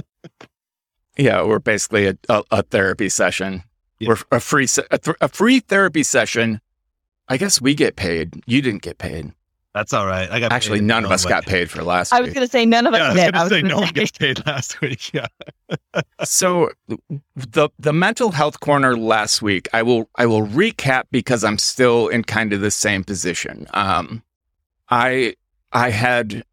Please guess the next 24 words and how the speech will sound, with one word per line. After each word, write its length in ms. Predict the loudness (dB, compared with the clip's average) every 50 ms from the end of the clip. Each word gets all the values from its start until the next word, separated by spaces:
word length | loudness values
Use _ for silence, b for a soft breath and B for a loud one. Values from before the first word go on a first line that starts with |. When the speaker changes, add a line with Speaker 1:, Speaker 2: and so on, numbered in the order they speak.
| _ -2
Speaker 1:
I 80 | 0
had 180 | 2 2 2 2
made 280 | 2 2 2 2 0 -2
these 220 | -2 -2 -2 -4
big 300 | -2 0 0 0 0 -2
plans 640 | -2 0 2 2 2 2 0 -2 -2 -4 -6 -6 -6
to 280 | -6 -4 -4 -4 -4 -4
switch 460 | -4 -4 0 2 2 2 2 2 -2
from 280 | -2 0 0 0 0 2
Focalin 440 | 2 0 0 2 2 2 2 4 2
to 60 | 2
Vyvanse 560 | 2 2 2 2 0 -2 -2 -4 -4 -6 -6 -4
because 500 | -4 -4 0 2 2 2 2 2 0 -2
I 140 | -2 -2 -2
had 400 | -2 -4 -2 0 0 0 0 -2
to 80 | -2
get 260 | 0 0 0 0 -2 -4 -2
these 300 | 0 2 2 2 0 -4
bipolar 680 | -4 -2 -2 0 0 -2 -4 -2 -2 0 0 0 0 0
mood 240 | 0 0 0 -2 -2
swings 500 | -2 -2 0 0 0 0 -2 -4 -6 -8 _ _ _ _ _ _ _ _ _
under 260 | 0 2 2 2 2
control. 580 | 0 0 -2 -2 -2 -2 -2 -2 -2 -4 -6 -4 -2
Like, 320 | 0 0 0 0 -4 -10